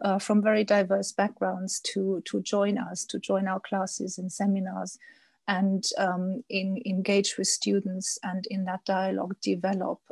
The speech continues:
um, audio plays about, um, the, the histories that we study at soas and the way we study history at soas, so these two perspectives. And, uh, the result of that was, uh, five,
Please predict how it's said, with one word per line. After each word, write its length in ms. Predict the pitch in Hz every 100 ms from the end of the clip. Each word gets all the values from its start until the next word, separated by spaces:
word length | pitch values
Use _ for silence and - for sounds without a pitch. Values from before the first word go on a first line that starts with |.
| 202
um, 180 | 185 185
audio 340 | 190 185 180 180
plays 380 | - 185 180 -
about, 440 | 175 185 180 180 - - - _ _ _
um, 300 | 196 185 185
the, 160 | 202 - -
the 120 | 185
histories 480 | 247 254 - 226 -
that 200 | - -
we 80 | 196
study 400 | - 196 190 185
at 140 | 185
soas 520 | - 202 190 190 - -
and 380 | 202 190 196 - -
the 160 | 196
way 260 | 190 190 185
we 180 | 185 185
study 400 | - 185 175 180
history 380 | 180 - -
at 160 | 170 175
soas, 360 | - 175 180 -
so 100 | 185
these 200 | 185 -
two 160 | - 226
perspectives. 720 | - - 180 196 - 185 -
And, 280 | 180 185 - - - - _ -
uh, 160 | 185
the 160 | 185 196
result 400 | 196 196 196 196
of 140 | 190
that 300 | 190 180 175
was, 320 | 185 180 185 -
uh, 140 | 185 180
five, 500 | - 196 185 185